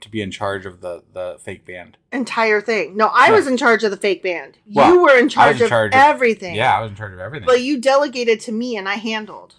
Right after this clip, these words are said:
Speaker 1: Hell yeah, I delegate like a king. I'm,
Speaker 2: Yeah.
Speaker 1: you know,
Speaker 2: Yeah.
Speaker 1: I'm just, I'm, I'm
Speaker 2: I don't wanna be in
Speaker 1: badass.
Speaker 2: charge of everything. I wanna be in charge of, like, my one thing that I'm good at.
Speaker 1: Gotcha.
Speaker 2: You know what I
Speaker 1: Gotcha.
Speaker 2: mean?
Speaker 1: Yeah.
Speaker 2: I don't need to be in charge of everything. That's,
Speaker 1: Right.
Speaker 2: you can do that.
Speaker 1: All right.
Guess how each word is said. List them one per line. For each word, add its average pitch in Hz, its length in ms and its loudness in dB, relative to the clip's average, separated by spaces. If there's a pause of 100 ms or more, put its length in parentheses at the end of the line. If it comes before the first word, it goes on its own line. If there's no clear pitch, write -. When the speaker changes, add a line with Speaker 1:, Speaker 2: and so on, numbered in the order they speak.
(140)
Speaker 1:
Hell 131 160 -8
yeah, 127 240 0
I 120 100 -4
delegate 120 460 -10
like 98 160 -12
a 98 60 -20
king. 131 420 -14 (180)
I'm, 120 100 -20
Speaker 2:
Yeah. 277 240 -10
Speaker 1:
you 107 60 -12
know, 98 200 -12 (460)
Speaker 2:
Yeah. 135 120 -18
Speaker 1:
I'm 117 100 -14
just, 110 180 -16
I'm, 110 320 -14 (180)
I'm - 120 -12
Speaker 2:
I 277 60 0
don't 415 140 2
wanna 415 160 4
be 349 120 2
in 254 60 2
Speaker 1:
badass. - 60 -2
Speaker 2:
charge 269 180 2
of 240 180 0
everything. 233 640 -2
I 240 100 -4
wanna 277 200 -2
be 277 100 -8
in 254 100 -4
charge 247 280 -2
of, 233 120 -4
like, 220 320 -4 (280)
my 220 240 2
one 233 320 0
thing 226 280 -2
that 214 120 -2
I'm 196 200 -4
good 202 220 -6
at. 127 320 -6 (220)
Speaker 1:
Gotcha. - 400 -4
Speaker 2:
You 214 80 -6
know 208 80 -2
what 208 80 -4
I 214 40 -4
Speaker 1:
Gotcha. 214 60 -2
Speaker 2:
mean? 214 240 -4
Speaker 1:
Yeah. - 200 -10 (180)
Speaker 2:
I 233 100 -4
don't 254 280 0
need 247 180 0
to 247 60 -8
be 220 120 -8
in 190 80 -8
charge 185 260 -10
of 180 100 -20
everything. 147 500 -20
That's, 190 120 -6
Speaker 1:
Right. 185 280 -6
Speaker 2:
you 214 300 -12
can 226 180 -8
do 185 160 -6
that. - 340 -14
Speaker 1:
All 101 80 -4
right. 85 200 -4